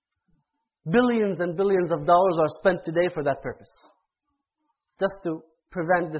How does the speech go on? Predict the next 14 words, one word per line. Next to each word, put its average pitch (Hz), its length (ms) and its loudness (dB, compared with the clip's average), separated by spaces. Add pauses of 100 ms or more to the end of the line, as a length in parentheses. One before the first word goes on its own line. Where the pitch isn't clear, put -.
spread 165 260 -2
of 139 80 -10
this 139 160 -12
religion. 123 320 -10 (1040)
Allah 247 240 6
subhanahu 220 320 -2
wa - 0 -
ta'ala 208 240 0
says 233 240 2 (100)
this 240 200 -6
money 196 320 -2 (800)
that 160 180 0
is 160 180 -4
spent, 139 220 0